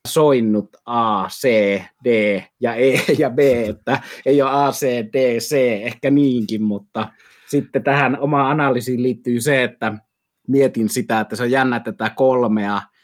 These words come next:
neljää, ehkä, ehkä kokeilevaisillaan viittä sointua, mitä nämä kaverit on sen seitsemänkymmentäluvun alusta kierrättänyt näissä biiseissään, niin, niin niitä, niitä sointuja niin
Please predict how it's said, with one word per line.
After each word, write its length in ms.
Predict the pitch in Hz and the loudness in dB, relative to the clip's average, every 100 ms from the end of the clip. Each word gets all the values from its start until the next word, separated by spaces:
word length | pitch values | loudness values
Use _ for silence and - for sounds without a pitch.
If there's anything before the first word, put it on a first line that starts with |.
| _ - | _ -2
neljää, 580 | 127 127 117 110 104 | 0 2 2 0 -2
ehkä, 380 | 110 - 117 - _ _ _ _ - | -4 -4 -6 -6 _ _ _ _ -10
ehkä 260 | 123 127 | -8 -6
kokeilevaisillaan 1200 | 120 135 143 123 117 107 110 110 120 110 113 113 120 | -2 -2 0 0 0 -2 -2 -4 -4 -4 -4 -4 -2
viittä 420 | 135 123 - 104 | -2 -4 -6 -8
sointua, 600 | 127 120 113 101 98 95 | -2 0 0 -4 -6 -6
mitä 260 | 98 104 101 | -6 -6 -6
nämä 300 | 101 101 98 _ _ _ _ _ | -4 -4 -8 _ _ _ _ _
kaverit 500 | 120 117 113 104 - | -2 2 2 0 -2
on 180 | 104 101 | -2 0
sen 300 | 113 104 101 - _ _ _ _ _ | 0 0 -2 -10 _ _ _ _ _
seitsemänkymmentäluvun 680 | - 123 107 - 98 101 104 | -4 -2 -2 -6 -4 0 2
alusta 360 | 113 107 - 104 | 2 0 -4 -8
kierrättänyt 800 | - 120 110 95 - 98 98 95 | -2 0 2 -2 -6 -4 -2 0
näissä 320 | 95 95 104 | -2 -4 -6
biiseissään, 1000 | 107 110 104 - 90 92 - 101 98 101 | -2 0 0 -2 -4 -4 -4 -2 0 0
niin, 260 | 98 95 98 _ _ _ _ | 2 0 -4 _ _ _ _
niin 200 | 113 107 | 0 2
niitä, 260 | 113 110 117 104 - | 2 0 -2 -4 -4
niitä 300 | 117 120 117 | -2 0 0
sointuja 540 | 123 131 123 113 107 104 | 2 2 2 0 2 2
niin 280 | 107 104 | 2 0